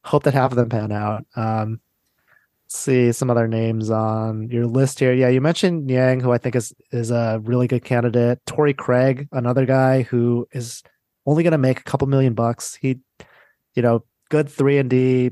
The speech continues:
player, probably doesn't shoot quite enough as what the Bulls would be looking for. Um, yeah, so that's my handful of guys here that I would, uh, go for.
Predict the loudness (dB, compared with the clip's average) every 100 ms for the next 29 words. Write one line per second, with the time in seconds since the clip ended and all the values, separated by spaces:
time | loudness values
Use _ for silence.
0 | -4 -4 0 2 2 2 0 -4 _ _
1 | -2 0 0 -4 -4 -6 -4 0 2 4
2 | 2 0 0 -2 -2 -8 -6 -4 -2 0
3 | 0 0 0 0 0 -2 0 0 2 2
4 | -2 _ _ _ _ _ _ _ _ _
5 | -6 -2 0 2 0 0 0 -2 0 0
6 | 0 0 0 2 2 0 -4 -4 -4 -2
7 | 0 0 -2 -4 -2 -4 -4 -4 -2 -2
8 | -4 -8 _ _ _ _ _ _ _ -2
9 | 2 2 2 0 -2 -2 -4 -4 -2 -2
10 | -2 -4 -6 -8